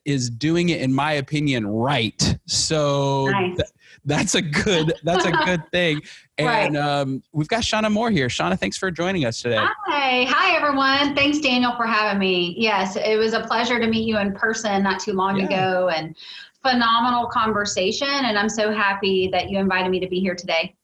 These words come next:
Speaker 1: Yeah, well, the reason is because you're kicking some butt with some virtual assistants.
Speaker 2: <laughs>
Speaker 1: And, and that's what we're gonna talk about today. So I'm, I'm super excited. Your role right now, so everybody knows that's listening, like, what is your day? What do you do? And what's your kind of role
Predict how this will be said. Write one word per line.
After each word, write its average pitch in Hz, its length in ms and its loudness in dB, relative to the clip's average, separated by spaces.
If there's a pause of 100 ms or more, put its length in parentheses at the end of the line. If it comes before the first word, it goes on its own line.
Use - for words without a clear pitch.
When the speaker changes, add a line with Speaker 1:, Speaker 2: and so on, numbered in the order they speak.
(260)
Speaker 1:
Yeah, 185 200 0
well, 165 260 2
the 151 100 2
reason 190 540 4
is 147 160 2
because 147 340 0
you're 147 120 0
kicking 190 300 0
some 143 240 0
butt 151 380 -2
with 131 160 0
some 131 180 0
virtual 139 340 0
assistants. 120 580 -2 (140)
Speaker 2:
<laughs> 269 120 0 (220)
Speaker 1:
And, 156 580 2 (140)
and 151 460 2
that's 170 360 -2
what 170 200 0
we're 175 140 0
gonna 165 200 2
talk 180 240 0
about 143 220 0
today. 123 300 0
So 135 220 0
I'm, 135 360 0
I'm 135 240 2
super 190 260 0
excited. 131 460 0 (300)
Your 202 180 2
role 165 340 2
right 156 220 2
now, 156 340 0
so 156 200 -2
everybody 135 360 2
knows 127 400 0
that's 123 240 -4
listening, 131 380 -2
like, 120 240 -2 (320)
what 151 160 2
is 165 120 2
your 139 140 4
day? 120 600 0
What 120 160 0
do 131 40 2
you 135 120 2
do? 113 720 0
And 117 280 -2
what's 120 200 -4
your 117 100 -4
kind 117 180 0
of 104 100 -2
role 110 580 0